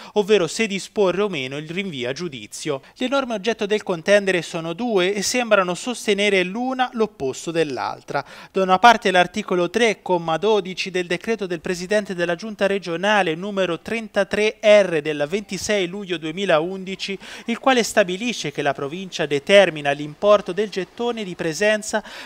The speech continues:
per la partecipazione alle riunioni del comitato di gestione degli A T C, l'eventuale indennità per il presidente del comitato di gestione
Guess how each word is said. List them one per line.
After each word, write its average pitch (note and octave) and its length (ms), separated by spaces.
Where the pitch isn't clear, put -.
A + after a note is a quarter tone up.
per A3 140
la G3+ 100
partecipazione G3 800
alle E3 160
riunioni E3+ 400
del C3+ 160
comitato F#3 480
di D#3+ 120
gestione D#3+ 480
degli C#3+ 240
A G3 80
T D3 200
C, G#3+ 340
l'eventuale C#3+ 600
indennità F3 640
per D#3 100
il C#3 120
presidente D#3 520
del C#3+ 200
comitato F3+ 440
di E3+ 140
gestione G3 520